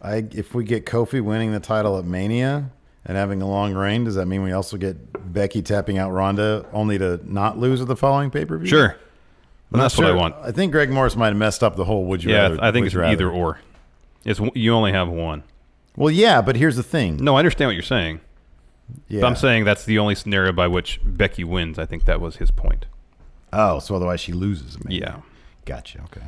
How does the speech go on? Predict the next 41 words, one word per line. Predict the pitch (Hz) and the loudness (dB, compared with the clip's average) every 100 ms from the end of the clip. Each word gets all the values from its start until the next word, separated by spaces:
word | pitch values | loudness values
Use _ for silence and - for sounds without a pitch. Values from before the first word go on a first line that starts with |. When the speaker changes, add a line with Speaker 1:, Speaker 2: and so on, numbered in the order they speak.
| - | -8
Speaker 2:
Uh, | - 90 | -2 0
Daryl | 87 113 123 107 | 2 4 4 4
W. | 120 110 | 2 2
Perry, | 95 - 123 101 | 0 2 4 4
will | 101 | 2
you | 107 | 0
do | 98 113 98 | 2 4 6
a | 92 - - - | 4 0 -6 -2
A | |
E | 117 110 107 | 0 2 2
W | 117 107 104 | 2 4 2
recap | 101 117 113 - | 0 0 -2 -2
show | - 98 | 0 0
once | 98 | 0
they | 92 | -2
start | 92 98 | -4 -4
producing | 98 101 92 90 | -2 -4 -2 -2
regular | 98 95 87 | 0 0 0
content? | 110 107 104 90 - | 0 0 -2 -4 -4
You | 92 | 0
got | 98 113 | 0 2
that | 113 | 2
right. | 87 85 - - - - - - - _ _ _ _ _ _ _ _ _ - - - - - | 2 -2 -6 -20 -20 -20 -20 -20 -20 _ _ _ _ _ _ _ _ _ -18 -18 -20 -20 -8
Speaker 1:
Uh, | 98 95 92 92 | 0 2 4 4
yeah, | 104 170 254 262 | 4 6 6 4
no, | 123 185 214 | 4 4 6
we're | 147 | 4
gonna | 131 | 4
have | 127 151 | 4 2
to. | 95 | 0
Speaker 2:
Going | 82 127 131 127 | 2 4 6 6
Speaker 1:
Um, | 127 | 4
Speaker 2:
in | 127 123 | 4 0
Tuesday | - 131 113 123 | 0 0 2 2
night | 120 120 87 | 2 0 0
Dynamite. | 113 123 110 95 - - - _ - | 2 4 4 0 -2 -14 -20 _ 0
Speaker 1:
Yeah, | 147 214 170 202 | 4 4 4 2
'cause | 151 135 | 2 2
I | 143 | 2
think, | 180 185 160 | 2 2 4
uh, | 131 117 104 92 | 6 6 6 4